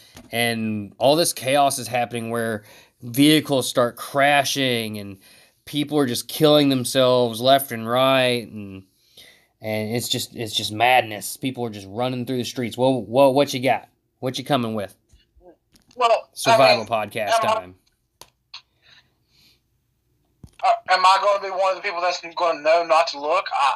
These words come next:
Speaker 2: I think at that point there's not gonna be enough information surrounding what's happening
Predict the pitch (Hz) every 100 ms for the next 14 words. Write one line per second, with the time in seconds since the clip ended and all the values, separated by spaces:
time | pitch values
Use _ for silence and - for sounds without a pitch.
0 | - 123 147 - - 170 151 - - _
1 | _ _ _ _ _ _ _ _ _ _
2 | _ - 147 156 165 160 170 156 160 160
3 | 156 156 156 147 147 147 151 - 156 147
4 | 147 143 139 143 - - - - - 135
5 | - 127 123 127 131 139